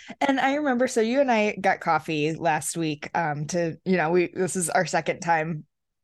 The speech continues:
meeting and talking. So we had kind of talked about, and, you know, this probably has to go hand in hand with how much Kansas City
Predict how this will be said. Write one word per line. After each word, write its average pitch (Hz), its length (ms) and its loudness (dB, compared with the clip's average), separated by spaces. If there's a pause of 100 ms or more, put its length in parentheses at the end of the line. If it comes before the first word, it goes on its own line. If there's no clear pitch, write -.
(140)
meeting 180 500 2
and 180 320 -2
talking. 180 540 0
So 175 420 2 (400)
we 240 160 2
had 311 160 0
kind 254 220 0
of 214 40 -6
talked 185 280 0
about, 175 600 2
and, 180 540 -6
you 185 140 -2
know, 170 80 -2
this 160 100 -6
probably 196 280 0
has 170 340 -6
to 156 540 0
go 165 160 2
hand 160 200 -4
in 156 120 -6
hand 147 200 -6
with 151 120 -6
how 151 120 0
much 151 300 -6
Kansas 156 340 -4
City 143 520 -4